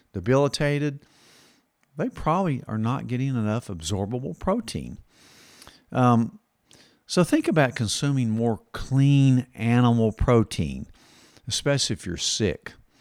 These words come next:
got a, got a poor immune system, feeling weak and tired. Heal your, heal your gut first if you have an absorption problem. So many people do. Um,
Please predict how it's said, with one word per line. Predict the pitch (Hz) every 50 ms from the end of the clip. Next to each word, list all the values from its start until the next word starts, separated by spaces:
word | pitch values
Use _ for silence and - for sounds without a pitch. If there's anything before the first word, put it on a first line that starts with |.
| _ _ _ _ _ _ _ _ _ _ -
got | 139 107 101
a, | 95
got | - - - 113 107 101
a |
poor | - - - - - 123 120 113
immune | 107 104 104 104 107 104 101
system, | - - - 85 - - - - - - - - _ _ _ _ _ _ _ - _ _ _ _ _
feeling | - 113 113 104 104 98 90 92
weak | 98 104 107 104 92 -
and | - 73 -
tired. | - - - 90 87 85 78 65 69 71 - _ _ _ - _ _ _ _ _ _ _ _ _
Heal | - - 180 233
your, | 320 349 370 - - -
heal | - - 202 220 233
your | 226 233 196
gut | 139 135 165 185 196 190
first | - - - 165 160 147 123 - - 110
if | 95 -
you | 113
have | 113 135 131 123
an | 117
absorption | 101 85 87 107 131 135 - - - 80 76
problem. | - - - - - - - - - - _ _ _ _ _ -
So | - - 165
many | 170 165 147 123
people | - - 117 - - 98 82
do. | 76 87 82 80 76 73 - _ _ _ _ _ _ _ _ _ _ - - - - - _ _ -
Um, | - 110 117 113 107 98 92 90 92